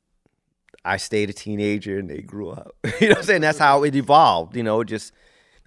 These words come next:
I'm still like, "Yo, yo, yo, yo, man, let's do this. Ha, ha, ha, let's record that." And it got to really where they were like, "I don't think that's right, Paul." <laughs> And I had to respect that, you know what I'm saying? It, it's, it, then I'll be going against what I said earlier, like, "It's your art, it's not mine."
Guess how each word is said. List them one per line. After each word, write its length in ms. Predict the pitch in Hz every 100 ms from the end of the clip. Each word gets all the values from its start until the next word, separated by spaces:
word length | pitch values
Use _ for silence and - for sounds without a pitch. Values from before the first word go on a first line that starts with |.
| -
I'm 160 | 98 95
still 140 | 135
like, 100 | 147
"Yo, 140 | 240 277
yo, 100 | 302
yo, 160 | 294 294
yo, 200 | 302 285
man, 160 | 277
let's 120 | 359
do 180 | - 320
this. 160 | 392 180
Ha, 100 | -
ha, 120 | 208
ha, 160 | 220 -
let's 120 | 220
record 320 | - 214 -
that." 180 | 196 160
And 80 | 127
it 80 | 117
got 340 | 123 120 -
to 100 | -
really 340 | 107 117 120 117
where 140 | 110
they 100 | 104
were 80 | 110
like, 340 | 107 104 - _ _ _ _ _ _ _ -
"I 60 | 92
don't 160 | 104
think 140 | 110 95
that's 220 | 87 -
right, 180 | 82 69
Paul." 300 | _ - _ _
<laughs> 0 |
And 1700 | 165 - 220 349 - 277 285 311 277 202 226 - - 185 185 - 185 208
I 20 |
had 200 | 214 -
to 60 |
respect 500 | 160 160 - 139 123
that, 240 | 147 104 92
you 80 | 139
know 60 | 156
what 60 |
I'm 60 | 160
saying? 260 | 165 165
It, 180 | 143 147
it's, 220 | 151 139 -
it, 160 | 143 - - - _ _ -
then 300 | 120 180 208
I'll 120 | 190
be 120 | 165
going 220 | 160 160
against 280 | 147 151 -
what 120 | 131
I 60 | 127
said 300 | 127 131 113
earlier, 440 | 120 127 113 98 90
like, 300 | 98 98 -
"It's 160 | 127 -
your 160 | 131
art, 300 | 107 101 95
it's 160 | 98 -
not 200 | 98 -
mine." 300 | 92 78 62